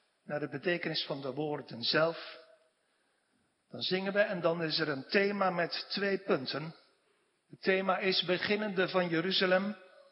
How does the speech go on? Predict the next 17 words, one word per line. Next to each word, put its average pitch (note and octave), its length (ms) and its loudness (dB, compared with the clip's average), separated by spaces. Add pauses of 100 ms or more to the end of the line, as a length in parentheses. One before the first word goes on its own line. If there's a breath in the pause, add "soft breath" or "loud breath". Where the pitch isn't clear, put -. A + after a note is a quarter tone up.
(600)
En D3 60 -14
dan C3 120 -8
twee D#3+ 240 0
punten. F#3 540 -2 (840)
Wat E3+ 440 -2
dat D3+ 180 0
laat C3 260 -4
zien F#3 480 0 (840)
en F3+ 360 0 (760)
waarom F#3+ 400 0
dat D#3+ 180 -2
zo A2 180 0
is. - 320 -6 (1700)
Wat E3+ 300 0
dat F3 180 0
laat C#3+ 220 0
zien A#3 380 2